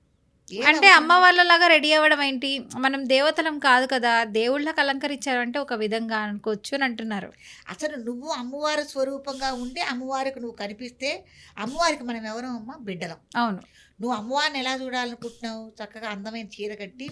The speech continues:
Speaker 1: పూలు పెట్టి,
Speaker 2: మ్మ్.
Speaker 1: పూజలు చేసి, అందమైన రూపంలో అమ్మవారిని నువ్వు చూడాలనుకుంటున్నావు.
Speaker 2: అవును.
Speaker 1: ఇప్పుడు మన పుట్టిన బిడ్డ ఉంది, కడుపున పుట్టిన బిడ్డ.
Speaker 2: మ్మ్.
Speaker 1: మన ఎదురుగుండా ఎట్టా ఉండాలనుకుంటాం? అందంగా మంచి చీర కట్టుకుని,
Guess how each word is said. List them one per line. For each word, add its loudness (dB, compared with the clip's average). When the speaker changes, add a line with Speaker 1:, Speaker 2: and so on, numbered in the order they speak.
Speaker 1:
పూలు -14
పెట్టి, -12
Speaker 2:
మ్మ్. -4
Speaker 1:
పూజలు -6
చేసి, -10
అందమైన -8
రూపంలో -12
అమ్మవారిని -10
నువ్వు -12
చూడాలనుకుంటున్నావు. -4
Speaker 2:
అవును. -6
Speaker 1:
ఇప్పుడు -20
మన -8
పుట్టిన -16
బిడ్డ -10
ఉంది, -8
కడుపున -14
పుట్టిన -20
బిడ్డ. -4
Speaker 2:
మ్మ్. -4
Speaker 1:
మన -2
ఎదురుగుండా -4
ఎట్టా -2
ఉండాలనుకుంటాం? -8
అందంగా -6
మంచి -12
చీర -8
కట్టుకుని, -12